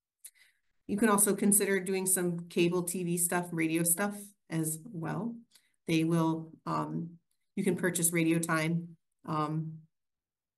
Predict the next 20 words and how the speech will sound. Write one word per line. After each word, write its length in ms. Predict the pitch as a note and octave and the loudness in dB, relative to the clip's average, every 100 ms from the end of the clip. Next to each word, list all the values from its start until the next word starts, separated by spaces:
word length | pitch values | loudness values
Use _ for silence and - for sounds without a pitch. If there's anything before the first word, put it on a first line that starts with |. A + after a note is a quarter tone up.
| _ | _
I've 180 | F3 F#3+ | -2 0
even 240 | F3 F3+ | 2 2
looked 200 | F3 F3 | 2 2
at 240 | F3+ E3+ - | 0 0 -2
purchasing, 720 | F3 F3 F3 F3+ F3 E3+ E3+ | -2 0 -2 0 0 2 0
like, 340 | E3 D#3+ D#3+ - _ _ _ - | 0 -2 -6 -18 _ _ _ -10
boards 560 | E3 F3+ F#3 F3 E3 - | -2 2 4 4 4 2
on, 340 | F3+ E3+ E3 | 2 0 2
um, 640 | E3 E3 D#3 D3+ D#3 D#3 - _ _ _ _ _ _ _ _ _ _ G3+ | 0 0 0 -4 -8 -12 -20 _ _ _ _ _ _ _ _ _ _ 4
baseball 380 | F3+ F3 F3+ | 6 6 4
diamonds 760 | F3 E3 E3 E3+ E3 E3 E3 - - _ _ _ - | 4 4 6 6 6 4 2 -2 -8 _ _ _ -10
and 520 | D#3+ C#3+ - E3 - - | -10 -10 -12 -10 -10 0
hockey 440 | F#3+ F3+ F3+ F3 | 0 0 0 0
rinks 840 | E3+ E3 E3 D#3+ - - - - _ | 2 4 2 0 0 2 2 -2 _
and 280 | F3 D#3 D#3+ | -4 0 2
that 180 | E3+ E3+ | 0 -2
kind 120 | - | -10
of 60 | - | -8
stuff. 300 | - - - | -8 -8 -12
So 340 | - G#3+ G3+ | -6 -2 -2